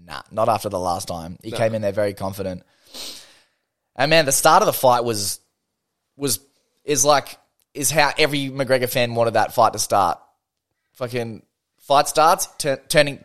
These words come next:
Speaker 1: like, spinning
Speaker 2: Spin
Speaker 1: side
Speaker 2: back,
Speaker 1: kick
Speaker 2: yeah.
Speaker 1: to the f-, spinning back kick to the stomach, just boop, and then another one, bang, and then he's, like, throwing kicks at his head, in and out, karate stance, blah, blah. I'm like, "Oh my God, I
Speaker 2: Yeah,
Speaker 1: feel like
Speaker 2: yeah.
Speaker 1: I'm in twenty sixteen." I'm like, "Holy shit, it's happening again." I'm like, "Oh my God."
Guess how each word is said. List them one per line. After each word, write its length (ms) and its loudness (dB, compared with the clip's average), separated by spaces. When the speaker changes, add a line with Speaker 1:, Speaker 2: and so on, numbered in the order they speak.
Speaker 1:
like, 180 -2
spinning 320 -4
Speaker 2:
Spin 160 2
Speaker 1:
side 120 6
Speaker 2:
back, 80 -2
Speaker 1:
kick 120 -4
Speaker 2:
yeah. 60 0
Speaker 1:
to 60 -2
the 60 -2
f-, 180 -10
spinning 300 -6
back 160 2
kick 140 -12
to 60 -10
the 100 -10
stomach, 280 -4
just 140 -14
boop, 180 6
and 100 -2
then 80 4
another 240 4
one, 160 2
bang, 300 2
and 100 -8
then 80 -8
he's, 140 -8
like, 220 -2
throwing 240 0
kicks 240 -6
at 40 -4
his 120 -6
head, 420 4
in 140 -10
and 120 -6
out, 260 0
karate 360 2
stance, 400 -2
blah, 180 2
blah. 280 0
I'm 80 0
like, 180 -2
"Oh 120 6
my 120 2
God, 220 4
I 40 2
Speaker 2:
Yeah, 100 6
Speaker 1:
feel 80 6
like 120 6
Speaker 2:
yeah. 60 2
Speaker 1:
I'm 60 2
in 80 -4
twenty 220 -2
sixteen." 440 2
I'm 80 -2
like, 120 2
"Holy 240 4
shit, 280 4
it's 100 0
happening 320 2
again." 280 4
I'm 60 4
like, 180 6
"Oh 360 8
my 120 8
God." 380 4